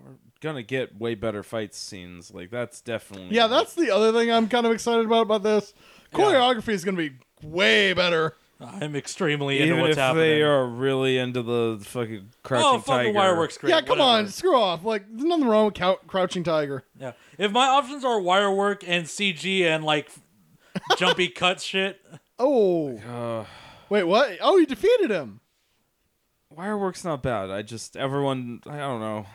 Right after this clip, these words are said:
Speaker 1: I, I like and dislike.
Speaker 2: Brother.
Speaker 1: I just bec-
Speaker 2: Look at his head.
Speaker 1: I want you to give me the box.
Speaker 2: What's in the box? Wait, what?
Speaker 1: Uranopolis must die.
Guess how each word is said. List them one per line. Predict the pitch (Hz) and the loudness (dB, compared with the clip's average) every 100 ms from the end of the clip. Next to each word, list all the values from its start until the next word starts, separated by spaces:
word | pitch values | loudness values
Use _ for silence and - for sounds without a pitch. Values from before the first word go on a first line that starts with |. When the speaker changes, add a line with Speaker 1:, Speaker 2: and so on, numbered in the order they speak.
| 107 | -16
Speaker 1:
I, | 123 131 _ _ _ - | -14 -14 _ _ _ -10
I | 156 | -4
like | 143 135 120 | 0 0 0
and | 120 | -4
dislike. | 107 104 107 95 - - - _ _ _ _ _ _ _ _ _ _ _ _ - | -6 -8 -8 -8 -12 -20 -20 _ _ _ _ _ _ _ _ _ _ _ _ -6
Speaker 2:
Brother. | 165 147 131 - _ _ _ _ _ _ _ _ _ _ _ _ _ _ _ _ _ _ _ - | -4 -4 -6 -14 _ _ _ _ _ _ _ _ _ _ _ _ _ _ _ _ _ _ _ -16
Speaker 1:
I | |
just | 110 107 | -12 -10
bec- | 131 131 - 113 _ _ _ _ | -10 -12 -14 -20 _ _ _ _
Speaker 2:
Look | 240 330 | 0 2
at | 480 554 | 4 2
his | 208 | 2
head. | 269 359 269 156 160 160 _ 160 | 2 4 4 -2 -12 -18 _ -4
Speaker 1:
I | 196 | 0
want | 320 403 | 2 4
you | 339 | 4
to | 339 | 4
give | 269 330 | 4 4
me | 330 | 4
the | 302 | 4
box. | 262 262 262 262 247 - - - - - _ _ _ _ _ _ | 4 6 6 6 2 -4 -20 -20 -20 -20 _ _ _ _ _ _
Speaker 2:
What's | - - | -14 -10
in | 523 | -8
the | 359 | -6
box? | 240 247 254 240 - - - - _ _ _ _ _ _ _ _ _ _ _ _ _ _ _ _ | -2 2 2 2 -2 -8 -18 -20 _ _ _ _ _ _ _ _ _ _ _ _ _ _ _ _
Wait, | _ 147 190 | _ -12 -10
what? | 143 240 | -10 -10
Speaker 1:
Uranopolis | 117 120 123 127 123 127 120 | -8 -8 -6 -6 -6 -8 -8
must | 131 123 - | -8 -10 -8
die. | 131 127 120 110 101 98 98 | -2 0 0 -2 -4 -4 -8